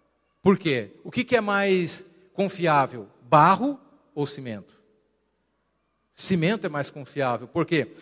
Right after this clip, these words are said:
Porque cimento, irmãos, ele tem mais consistência. Amém? E algo sem consistência é algo que você não sabe se é ou se não é.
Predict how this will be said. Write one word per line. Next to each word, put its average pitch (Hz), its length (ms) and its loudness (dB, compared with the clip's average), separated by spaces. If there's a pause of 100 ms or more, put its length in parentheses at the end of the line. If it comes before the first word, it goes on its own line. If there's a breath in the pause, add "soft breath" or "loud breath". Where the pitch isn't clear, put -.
(120)
Porque - 220 2
cimento, 196 440 -2
irmãos, 175 260 0
ele 165 140 -2
tem 175 160 -4
mais 165 320 -2
consistência. 127 1500 -10 (920)
Amém? 151 420 -4 (1200 soft breath)
E 226 400 6
algo 247 440 6
sem 277 260 -4
consistência 226 1080 -4 (360)
é 202 80 -2
algo 226 580 4
que 240 240 -6
você 240 300 -4
não 247 120 -4
sabe 226 300 -4
se 214 320 -2
é 247 400 2 (960)
ou 214 140 2
se 220 180 -6
não 233 220 -6
é. 160 180 -6